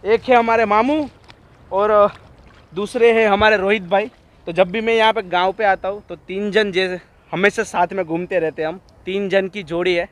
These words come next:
जो भी कहीं पे भी जाना वगैरह हो, कहीं पे भी घूमना हो, तो बस साथ में घूमते रहते।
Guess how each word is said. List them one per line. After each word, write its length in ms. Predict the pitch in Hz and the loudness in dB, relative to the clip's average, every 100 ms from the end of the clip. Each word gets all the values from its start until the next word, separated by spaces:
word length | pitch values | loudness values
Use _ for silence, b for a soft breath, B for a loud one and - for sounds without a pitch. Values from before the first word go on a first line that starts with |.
| - | -8
जो 180 | 160 175 | -6 -4
भी 120 | 185 | -4
कहीं 260 | 185 190 | 0 0
पे 100 | 208 | 0
भी 100 | 214 | -2
जाना 320 | 196 180 185 208 | 0 0 4 2
वगैरह 280 | 196 202 | 2 2
हो, 160 | 190 185 | 2 0
कहीं 240 | 175 180 | -2 -6
पे 80 | 185 | -6
भी 80 | 196 | -8
घूमना 360 | 151 156 175 185 | -6 -4 0 0
हो, 220 | 160 175 _ b b - | 0 -6 _ b b -4
तो 280 | 160 165 | 2 2
बस 200 | 165 190 | 4 2
साथ 260 | - 185 170 202 | 2 0 0 2
में 140 | 208 | -2
घूमते 380 | 165 165 170 185 | 2 0 0 -2
रहते। 300 | 160 - | -2 -6